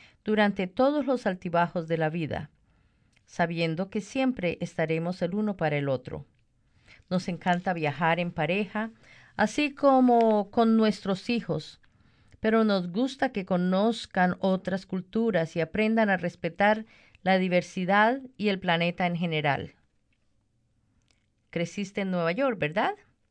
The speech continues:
Sí, en los suburbios, pero el hecho de viajar a la ciudad con mis padres frecuentemente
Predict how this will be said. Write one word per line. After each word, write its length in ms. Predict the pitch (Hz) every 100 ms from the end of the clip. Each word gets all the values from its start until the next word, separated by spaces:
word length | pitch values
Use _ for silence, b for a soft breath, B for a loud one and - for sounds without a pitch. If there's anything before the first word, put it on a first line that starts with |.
| _ _ b b b
Sí, 280 | - - 302
en 140 | 247
los 120 | 220 220
suburbios, 760 | 247 269 247 170 170 160 - _ b b -
pero 220 | 247 240
el 120 | 240
hecho 260 | 294 320 349
de 80 | 277
viajar 340 | 226 196 226
a 60 | 226
la 120 | 220
ciudad 400 | 220 196 202 226
con 160 | 254 220
mis 180 | 185
padres 400 | - 220 233 262
frecuentemente 960 | - 226 233 233 233 285 202 185 233